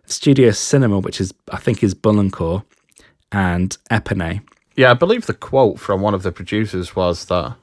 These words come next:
Speaker 2: when it came to moving to Paris, one of the questions that was asked of the production team is, "Is it something that you would be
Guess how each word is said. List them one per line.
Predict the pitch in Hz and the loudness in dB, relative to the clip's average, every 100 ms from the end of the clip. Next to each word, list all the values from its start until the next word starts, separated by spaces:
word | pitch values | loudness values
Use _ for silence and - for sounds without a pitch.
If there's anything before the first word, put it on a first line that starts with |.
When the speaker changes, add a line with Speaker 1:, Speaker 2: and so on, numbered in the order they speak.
| _ _ | _ _
Speaker 2:
when | 110 113 | 0 0
it | - | 0
came | 120 120 | 0 0
to | - | 0
moving | 98 98 104 101 101 | 0 2 2 0 -2
to | 92 | -4
Paris, | - 104 104 71 - | 0 2 2 0 -4
one | 95 90 | -4 -4
of | |
the | 92 | -4
questions | - 113 - 92 | -2 -4 -4 -6
that | 73 | -6
was | 98 | -4
asked | 95 90 92 | -4 -4 -6
of | 90 | -6
the | |
production | 92 107 90 98 | -6 -4 -4 -6
team | 90 85 80 | -6 -6 -6
is, | 82 - - | -8 -10 -8
"Is | 95 | -6
it | 107 | -6
something | 92 - 104 101 | -6 -6 -4 -4
that | 101 | -4
you | 87 | -4
would | 90 | -4
be | 87 | -4